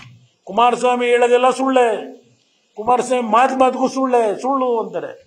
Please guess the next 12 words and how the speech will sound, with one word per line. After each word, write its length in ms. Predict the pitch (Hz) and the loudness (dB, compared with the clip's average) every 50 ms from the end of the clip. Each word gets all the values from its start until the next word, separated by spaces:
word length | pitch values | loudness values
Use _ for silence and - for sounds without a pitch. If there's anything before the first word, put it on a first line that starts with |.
| _ _ _ _ _ _ _ _ _ _ _ _ _ _ _ _ _ _ _ _ _ _ _ _ _ _ _ _ _ _ _ _ _ _ _ _ _ 120 120 120 | _ _ _ _ _ _ _ _ _ _ _ _ _ _ _ _ _ _ _ _ _ _ _ _ _ _ _ _ _ _ _ _ _ _ _ _ _ _ -14 -6
ಯಾರ್ಯಾರ 520 | 143 156 160 170 196 214 220 226 226 220 | -2 0 2 4 4 4 4 4 4 2
ಮನೆ 240 | 208 190 196 196 196 | 2 0 0 0 0
ಬಾಗಿಲು 320 | 185 180 185 185 185 180 175 | 2 2 2 2 0 -2 -4
ತಟ್ಟಿದ್ರಿ 480 | 180 180 - - 165 156 151 160 156 147 139 139 - - - _ _ _ - | -4 -4 -4 -6 -8 -8 -6 -6 -6 -6 -8 -10 -12 -16 -20 _ _ _ -14
ಸಿದ್ದರಾಮಣ್ಣ 400 | 165 151 160 160 156 156 147 139 | -10 -6 -4 -4 -4 -4 -6 -8
ಅವರೇ? 500 | 131 123 127 131 139 151 143 135 135 _ _ _ _ _ _ _ _ _ _ _ _ _ _ _ _ _ _ _ _ _ _ _ _ _ _ _ _ - | -8 -6 -6 -6 -8 -8 -10 -14 -18 _ _ _ _ _ _ _ _ _ _ _ _ _ _ _ _ _ _ _ _ _ _ _ _ _ _ _ _ -12
ನಿಮ್ 140 | 170 190 180 | -10 -10 -10
ಸ್ನೇಹಿತರುಗಳು 540 | - - - 196 214 226 196 226 214 214 220 | -8 -2 0 0 0 0 2 2 2 2 2
ನಿಮ್ 140 | 214 196 196 | 0 -2 -4
ಹಿಂದೆ 180 | 208 202 220 | -2 -2 -2
ಮುಂದೆಲೇ 320 | 214 208 214 208 208 202 202 | -2 -2 -2 -2 0 2 2
ಅವ್ರೆ, 240 | 196 185 170 156 | 2 0 0 -2